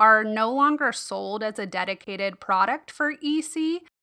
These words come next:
but can be made by combining multiple pills of standard birth controls. The specific formulations that are used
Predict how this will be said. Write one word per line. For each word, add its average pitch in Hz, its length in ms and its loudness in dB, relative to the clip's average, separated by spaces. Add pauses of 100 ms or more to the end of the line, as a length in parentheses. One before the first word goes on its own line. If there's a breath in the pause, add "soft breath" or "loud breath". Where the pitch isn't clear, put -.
(180)
but 247 140 -4
can 269 180 2
be 302 160 4
made 220 460 0
by 208 240 2
combining 196 840 -2
multiple 196 500 -10
pills 196 520 -6
of 190 300 -6
standard 190 720 -6
birth 180 340 -10
controls. - 640 -12 (600)
The 226 100 -4
specific 254 680 -6
formulations 214 880 -4
that 208 100 -6
are 196 100 -2
used 196 840 -10